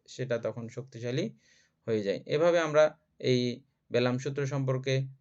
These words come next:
নানাবিধ আলোচনা আমরা পূর্বে করেছিলাম, এখন আমি আর সেদিকে যাচ্ছি না।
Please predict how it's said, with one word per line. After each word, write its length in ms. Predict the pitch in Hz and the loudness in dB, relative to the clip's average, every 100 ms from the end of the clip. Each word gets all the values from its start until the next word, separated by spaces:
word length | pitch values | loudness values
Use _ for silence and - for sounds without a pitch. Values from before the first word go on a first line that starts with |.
| _ | _
নানাবিধ 420 | 113 120 117 123 | -4 -2 -2 2
আলোচনা 420 | 123 113 113 113 | 2 2 0 -4
আমরা 180 | 110 113 | -2 -4
পূর্বে 340 | 113 113 104 104 | -4 -4 -2 -2
করেছিলাম, 580 | 104 104 107 98 90 _ _ _ _ _ - | -2 -4 -4 -6 -8 _ _ _ _ _ -8
এখন 260 | 120 147 | -4 0
আমি 220 | 131 123 | 0 0
আর 100 | 120 | -2
সেদিকে 380 | 113 113 110 107 | -4 -6 -4 -4
যাচ্ছি 300 | 104 98 - | -4 -4 -8
না। 180 | 98 90 | -14 -16